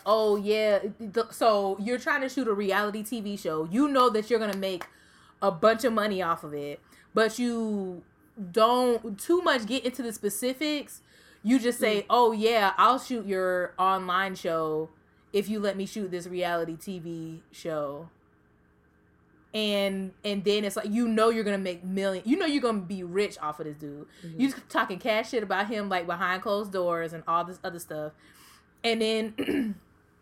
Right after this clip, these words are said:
Speaker 1: and then it's like Joe finds out about, like,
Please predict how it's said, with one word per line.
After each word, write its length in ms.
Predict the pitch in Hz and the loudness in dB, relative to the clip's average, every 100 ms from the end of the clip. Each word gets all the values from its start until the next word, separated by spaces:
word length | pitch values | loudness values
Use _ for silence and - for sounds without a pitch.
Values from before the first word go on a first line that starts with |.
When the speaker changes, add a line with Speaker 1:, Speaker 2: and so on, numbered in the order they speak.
| _ _ - - | _ _ -20 -10
Speaker 1:
and 500 | 202 180 170 226 214 | -8 -8 -6 -2 0
then 160 | 208 202 | -2 -2
it's 120 | 185 | -2
like 200 | 185 175 | -2 0
Joe 160 | 190 196 | 0 2
finds 340 | 214 196 190 | 2 2 2
out 340 | 190 185 180 | 4 4 2
about, 380 | 175 180 180 175 | -4 0 2 2
like, 440 | 175 170 165 156 | 0 -2 -2 -8